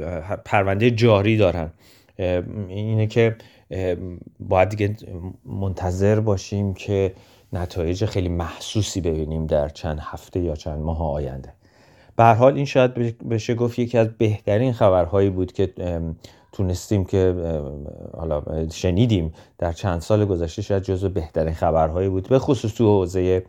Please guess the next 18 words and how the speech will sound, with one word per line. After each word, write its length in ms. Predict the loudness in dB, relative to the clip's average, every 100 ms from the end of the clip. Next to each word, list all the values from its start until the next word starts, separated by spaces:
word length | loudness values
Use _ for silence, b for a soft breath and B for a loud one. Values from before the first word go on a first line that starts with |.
| B _
مهاجرت 560 | -4 0 0 2 0 0
از 180 | -4
طریق 300 | -4 -4 -4
مهارت. 580 | -4 -4 -8 -10 -12 -20 _ _ _ _ _ _ _
حالا، 320 | 6 8 6
اه، 300 | 4 4 2 -2
چند 260 | 0 0 2
خبر 300 | 4 4 4
دیگه 360 | 2 2 2
هم 120 | 2
هست 240 | 0 -4 -2
که 80 | 0
در 160 | 0
مورد 220 | 0 -2
اونها 360 | -2 -2 -2 0
هم 100 | -2
صحبت 560 | -2 -4 -2 -2 -2 -4
می‌کنیم. 520 | -2 0 2 0